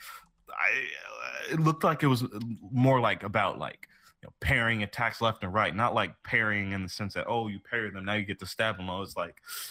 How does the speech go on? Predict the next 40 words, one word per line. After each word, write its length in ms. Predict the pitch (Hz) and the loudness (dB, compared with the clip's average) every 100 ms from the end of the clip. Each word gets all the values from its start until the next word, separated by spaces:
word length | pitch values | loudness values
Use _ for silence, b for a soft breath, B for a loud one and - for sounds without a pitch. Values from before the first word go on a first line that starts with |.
| B | B
you 100 | 127 | -6
have 100 | - | -4
to 140 | 98 92 - - | -10 -14 -18 -8
deflect 560 | 120 - 127 127 - | -8 -6 -2 -2 -2
their 140 | 127 110 | -2 -2
attack, 300 | - 120 98 - | -2 -2 -2 -4
deflect 380 | - 131 113 | -4 -2 -2
their 120 | 117 101 | -2 -4
attack 320 | - 113 104 | -2 -4 -4
at 100 | - | -10
perfect 340 | - 120 - - | 0 0 0 -2
timing, 400 | 123 113 101 90 B B B B - | 0 2 0 -4 B B B B -6
and 140 | 104 | -2
you're 120 | 107 | -2
like, 240 | 98 90 - | -4 -8 -8
they're 120 | 87 | -6
like, 180 | 90 101 | -6 0
all 120 | 117 | 0
the 180 | 104 98 | 0 2
enemies 320 | 120 113 104 | 4 4 4
look 140 | 101 92 | -2 -4
gross 380 | 95 107 107 - | 2 2 2 -4
as 100 | - | -2
hell. 200 | 113 95 | 0 2
And 100 | 90 | 0
it's 140 | - | -2
like 100 | 98 | -4
some 160 | - 107 | -4 -6
sort 220 | 107 92 | -4 -4
of, 40 | |
like, 220 | 85 - | -4 -4
weird 300 | 92 104 98 - | -4 -4 -4 -2
post-apocalyptic 1300 | 120 107 - - - 110 - 104 107 - 95 - b b b b | -4 -2 -8 -10 -2 -2 0 -4 -4 -4 -6 -6 b b b b
fucking 300 | 110 101 101 | -8 -4 -4
Japan 580 | 92 95 - 104 101 95 | -2 -4 0 0 2 0
or 80 | 95 | -2
something. 380 | - 110 98 87 | 0 0 0 0
I 160 | 104 | 2
don't 160 | 110 90 | 2 2
know. 260 | 87 87 | 0 0